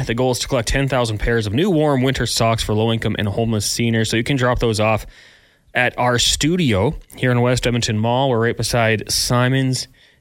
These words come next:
and Bubba Gump. We're lo-, <laughs> located right in the middle there. Th-, there's a box. And, uh, Gregor had mentioned it on Friday. He said, "If you bring two, two things of socks," so, like, not two socks, but two packages of socks,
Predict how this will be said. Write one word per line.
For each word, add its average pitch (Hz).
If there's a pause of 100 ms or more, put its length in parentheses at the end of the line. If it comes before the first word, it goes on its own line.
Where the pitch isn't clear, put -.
and 98
Bubba 107
Gump. 107 (240)
We're 107
lo-, 98 (120)
<laughs> -
located 113
right 117
in 110
the 120
middle 113
there. 135
Th-, 110
there's 120
a 104
box. 120 (480)
And, 107
uh, 107
Gregor 139
had 127
mentioned 123
it 110
on 110
Friday. 151
He 117
said, 110
"If 101
you 170
bring 190
two, 240 (1300)
two 214
things 127
of 92
socks," -
so, 147
like, 165
not 190
two 185
socks, 95
but -
two 131
packages 143
of 156
socks, 170